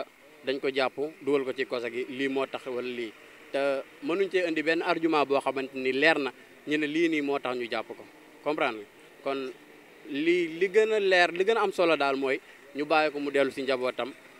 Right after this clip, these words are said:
dellu ci ay, ay mbiram. Waaw, te it maa ngi dégg tamit ci télé yu bari ñuy waxtaan, ñi ni ku, maanaam ku, ku yaatu la woon daal si ay affaire joxe ak yooyu noonu quoi. Te ci tamit ñu bari la doon ñaanal ak,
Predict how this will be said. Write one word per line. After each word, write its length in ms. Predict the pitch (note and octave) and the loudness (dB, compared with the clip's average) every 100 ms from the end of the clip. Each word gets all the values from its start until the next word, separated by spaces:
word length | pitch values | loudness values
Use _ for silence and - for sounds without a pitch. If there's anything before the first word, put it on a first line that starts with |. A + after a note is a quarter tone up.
| - - - - - | -20 -20 -20 -20 -4
dellu 260 | C3+ F3+ F3 - | 0 2 0 0
ci 100 | E3+ | 2
ay, 280 | E3 F3 - - | 2 2 -4 0
ay 160 | E3+ F3+ | 6 6
mbiram. 280 | E3+ D#3+ A#2+ - - - - | 6 4 0 -14 -20 -20 -6
Waaw, 300 | C3 C3 A#2+ | 0 0 0
te 180 | D3+ C#3+ | 0 0
it 120 | C#3 | 0
maa 160 | C#3+ D#3 | 0 0
ngi 100 | D#3+ | 0
dégg 260 | D3+ D3 C#3 | 0 -2 -2
tamit 220 | C#3+ C3+ | -4 -4
ci 80 | C#3 | -4
télé 240 | C#3 B2+ | -2 -2
yu 80 | B2 | -4
bari 260 | A#2+ B2+ C#3+ - - - - | -2 -2 -2 -6 -20 -20 -16
ñuy 120 | C3+ C#3 | -4 0
waxtaan, 400 | C3+ C3 C3 B2+ | -2 -2 -2 -2
ñi 100 | C3 | -2
ni 300 | C3 B2+ C3 - - - - - - - - | -2 -4 -8 -12 -20 -20 -20 -20 -20 -20 -4
ku, 180 | E3+ D#3 - - | -4 -4 -16 -6
maanaam 320 | E3 F#3 F3 D#3 | -2 0 -2 -2
ku, 160 | F#3 F#3 - | -4 -4 -8
ku 80 | - | -2
yaatu 320 | G3+ G#3+ A3+ | 4 4 4
la 120 | G3+ F3 | 2 2
woon 240 | D3+ D3 | 2 0
daal 220 | C#3 C3+ | -2 -2
si 220 | B2+ D3+ D3 | -2 -6 -2
ay 180 | C#3 | -2
affaire 340 | C#3+ C3+ C#3 C3 B2+ | 0 -2 -2 -2 -2
joxe 280 | C#3 C#3 C#3 - - - | 0 0 0 -20 -20 -10
ak 100 | C#3 | -4
yooyu 260 | D3 C#3+ | 2 2
noonu 280 | C3 B2+ C3+ | 0 -6 -8
quoi. 300 | - B2+ A2+ G#2 - | -6 -4 -4 -8 -6
Te 120 | C3+ | -4
ci 60 | C3+ | -2
tamit 240 | C#3+ C#3 C3+ _ - | -2 -4 -6 _ -8
ñu 120 | D#3 | 0
bari 220 | F3 F3+ | 2 2
la 120 | E3+ | 2
doon 140 | D#3+ D3+ | 0 0
ñaanal 360 | D#3 D3+ D3+ F3 - - - - - | 0 0 -2 -10 -18 -20 -20 -18 -6
ak, 140 | C#3+ | -6